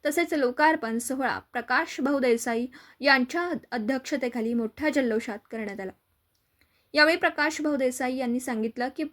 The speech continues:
बहुउद्देशीय आदिवासी केंद्र तालुक्यात परळीसह ढोकशेत धरणाची वाडी, सिद्धेश्वर विकासवाडी, दहिगाव येथे सुरू होते. या सोहळ्यासाठी परळी ग्रामपंचायतच्या सरपंच साक्षीताई देसाई,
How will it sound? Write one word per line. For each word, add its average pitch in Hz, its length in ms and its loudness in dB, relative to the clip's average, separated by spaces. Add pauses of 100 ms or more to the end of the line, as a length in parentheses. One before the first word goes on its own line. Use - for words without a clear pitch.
(320)
बहुउद्देशीय 285 680 2
आदिवासी 247 440 -2
केंद्र 247 380 -2 (340)
तालुक्यात 311 340 2 (120)
परळीसह 269 680 0 (600)
ढोकशेत 277 500 2
धरणाची 262 600 0
वाडी, 220 300 0
सिद्धेश्वर 285 640 0
विकासवाडी, 254 580 -2
दहिगाव 233 480 -2
येथे 240 220 -4
सुरू 247 240 0
होते. - 280 -4 (1080)
या 302 140 6
सोहळ्यासाठी 311 640 2
परळी 285 300 0
ग्रामपंचायतच्या 254 840 0
सरपंच 247 460 -4 (160)
साक्षीताई 254 500 0
देसाई, 226 440 -2